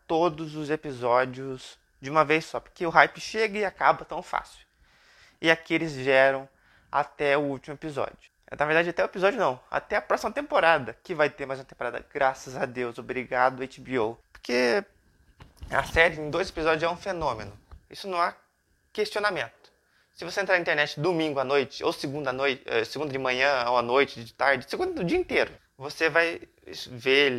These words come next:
ler, escutar sobre The Last of Us e como o episódio foi foda, esse tipo de coisa. Então é isso. Próximo episódio, quem vai fazer a crítica é a Duda, porque a gente tá revezando. Cada um ficou com quatro episódios. Eu fiquei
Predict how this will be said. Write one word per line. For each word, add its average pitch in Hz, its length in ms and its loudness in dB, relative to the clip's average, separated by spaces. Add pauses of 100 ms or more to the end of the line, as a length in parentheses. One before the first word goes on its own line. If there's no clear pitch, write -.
(120)
ler, 120 180 0
escutar 123 580 -2
sobre 131 560 -2
The 123 140 2
Last 120 240 -4
of 120 180 -4
Us 123 280 0
e - 20 -10
como 127 220 -12
o - 20 -12
episódio 120 340 -6
foi 120 160 -12
foda, 117 380 -2
esse 127 120 -14
tipo 123 120 -12
de 135 80 -10
coisa. - 400 -20 (420)
Então 247 300 -4
é 202 100 0
isso. 214 300 -4 (500)
Próximo 185 920 4
episódio, 139 600 0
quem 156 320 -6
vai 123 440 6 (580)
fazer 135 380 0
a 135 60 6
crítica - 360 -8
é 123 40 8
a 127 60 10
Duda, 113 540 -2 (580)
porque - 160 -12
a 190 40 -4
gente 190 100 -10
tá 202 80 2
revezando. 170 560 2
Cada 139 240 0
um 196 140 -2
ficou - 240 -10
com 180 180 -12
quatro 165 260 2
episódios. 110 540 -4
Eu 131 80 -10
fiquei - 340 -10